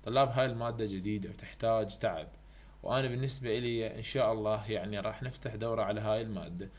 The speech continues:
فأي طالب يريد هاي الدورة، هو وجروب يسوي مجموعة من الطلاب،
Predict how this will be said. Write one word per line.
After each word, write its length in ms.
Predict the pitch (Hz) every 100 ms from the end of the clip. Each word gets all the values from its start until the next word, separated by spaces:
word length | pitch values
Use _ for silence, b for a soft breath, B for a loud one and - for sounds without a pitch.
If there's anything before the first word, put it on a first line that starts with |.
| b b -
فأي 580 | - 147 143 143 175 143
طالب 380 | 123 117 110
يريد 320 | 107 113 131 117
هاي 240 | 113 104
الدورة، 440 | 98 98 95 113 -
هو 320 | 139 160 123
وجروب 360 | 104 113 120 120
يسوي 300 | 113 143 127
مجموعة 480 | 117 113 139 110
من 140 | 120 117
الطلاب، 480 | 113 98 98 113